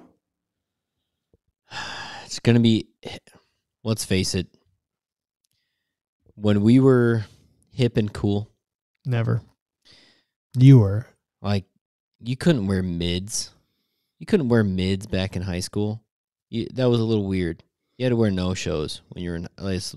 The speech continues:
Speaker 1: when I was in high school. We are slightly different
Speaker 2: I
Speaker 1: age group.
Speaker 2: remember, I remember going into middle school, sixth grade, and there was an eighth grader who was,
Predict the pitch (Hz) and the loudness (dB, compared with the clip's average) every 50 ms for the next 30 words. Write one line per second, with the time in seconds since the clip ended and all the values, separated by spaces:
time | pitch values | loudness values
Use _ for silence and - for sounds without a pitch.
0 | - - 104 92 92 90 90 87 85 82 82 87 95 90 71 - - - - - | -14 -12 -8 -6 -6 -4 -4 -6 -6 -8 -10 -12 -14 -12 -12 -14 -14 -12 -14 -16
1 | - - _ _ _ _ _ 98 101 101 98 98 92 - _ _ - - - - | -16 -18 _ _ _ _ _ -8 -4 -4 -2 -2 -4 -6 _ _ -12 -12 -10 -8
2 | 104 101 92 - 85 90 85 85 82 - - - - - _ _ _ _ - - | -8 -8 -8 -8 -8 -10 -8 -8 -10 -10 -10 -12 -12 -16 _ _ _ _ -2 2
3 | 147 156 160 170 180 170 151 151 147 147 135 123 - - - 147 147 151 147 147 | 6 8 8 10 10 10 8 8 8 8 6 4 2 0 2 4 4 6 6 6
4 | 143 135 127 123 - _ _ _ _ - - 131 123 127 131 127 123 117 113 110 | 6 6 6 4 0 _ _ _ _ -2 2 4 6 6 8 6 6 6 6 4
5 | 110 104 - _ _ _ _ _ _ _ _ _ _ - 127 127 123 123 131 131 | 4 2 0 _ _ _ _ _ _ _ _ _ _ -6 -2 0 2 2 2 0
6 | - - - 151 143 147 147 - - _ _ _ _ _ _ _ _ _ _ _ | 0 2 6 6 6 6 6 2 -2 _ _ _ _ _ _ _ _ _ _ _
7 | _ _ _ _ _ _ _ _ _ _ _ _ _ _ - - - - - 160 | _ _ _ _ _ _ _ _ _ _ _ _ _ _ -8 -6 -4 0 2 2
8 | 147 - - - - 131 123 127 131 127 127 139 151 156 147 147 139 - 123 123 | 2 2 0 0 4 6 6 8 8 8 8 8 8 8 8 6 4 2 2 2
9 | 131 127 - - 135 131 131 131 123 120 127 127 123 123 120 - - - - - | 2 2 2 2 4 4 6 6 6 6 8 8 8 6 6 4 0 -4 -6 -8
10 | - | -12